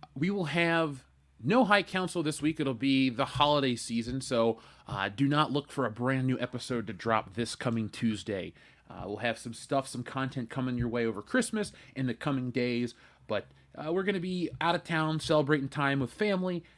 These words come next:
and I'll be seeing Dion soon, so we'll get some content on the books. If you guys wanna see Dion and I do a, a, I don't know, a video of something, and you have some questions for us, like an Ask Us Anything, shoot 'em over at, to world class B S at mail dot com.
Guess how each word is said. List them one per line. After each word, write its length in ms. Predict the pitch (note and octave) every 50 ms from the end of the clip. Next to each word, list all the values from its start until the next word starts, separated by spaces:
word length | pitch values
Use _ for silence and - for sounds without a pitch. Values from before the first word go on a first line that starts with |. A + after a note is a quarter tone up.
| _ -
and 140 | A#2 A#2+ B2
I'll 100 | D3+ A3+
be 120 | A#3 C4 F#3+
seeing 300 | - - A3+ G#3+ F#3+ D#3+
Dion 360 | - E3+ F#3+ C3 G2 F#2+ G#2
soon, 280 | - - A2 G2+ G2 G2
so 120 | - A#2+
we'll 100 | A#2 B2
get 200 | B2 C3 B2+ -
some 120 | - A2 G#2+
content 440 | - - A#2+ A2+ A#2 A2 - A2+ -
on 120 | G#2 G#2+
the 60 | G2 F2
books. 260 | - G#2+ G2 - - - - B2+ - -
If 140 | A2+ -
you 100 | F#3 A3
guys 320 | F3 F#3+ F3+ F#3 F#3 D#3+ C3
wanna 180 | C#3+ C#3+ C#3+
see 160 | C3+ - C#3 B2
Dion 300 | - A#2+ B2+ D3 C#3+ C3
and 100 | A#2 A2
I 120 | A2 G#2+
do 240 | G#2 F#2 A2 A2 A2
a, 280 | G#2 G2+ F#2+ F#2 F#2 B2+ - - - _ _ _ _ _ _ _ -
a, 120 | - - G#2+ - - _ _ - -
I 140 | - - G#3
don't 140 | A#3 E3+ C#3+
know, 240 | B2+ B2 D3 C#3 C3+
a 40 |
video 380 | B2 A#2 C3+ F#3 G3+ A3 G#3 E3+
of 100 | C3+ -
something, 480 | - - D#3 E3+ F3+ - A#2 G2+ G2+ G#2+
and 80 | A2
you 80 | B2 C#3+
have 120 | E3+ -
some 140 | - - B2
questions 500 | - - - G3+ A3 - - A#2 A2 -
for 160 | - G#2+ G#2
us, 100 | G#2 -
like 140 | A#2+ A2+ A2
an 80 | G#2+ -
Ask 280 | C3+ D3 D#3 - -
Us 120 | D3+ - -
Anything, 480 | B2+ C#3+ D3 C3+ A2 A2 G#2+ G2 A2
shoot 200 | - - G#3 G3
'em 80 | F3 D3+
over 240 | D3 D3 C#3+ C#3 A#2+
at, 140 | G#2+ - -
to 220 | - A#2+ A2+ G#2+
world 380 | G2+ F2 G2+ B2 D3+ F#3 D#3+ -
class 240 | - C#3+ D3 C3+ -
B 180 | - B2+ B2
S 140 | B2+ - -
at 100 | - -
mail 180 | C3 B2+ C3 A2+
dot 240 | A#2+ A#2 A#2 A#2
com. 400 | - - A#2 G#2 G2+ A2 A#2 B2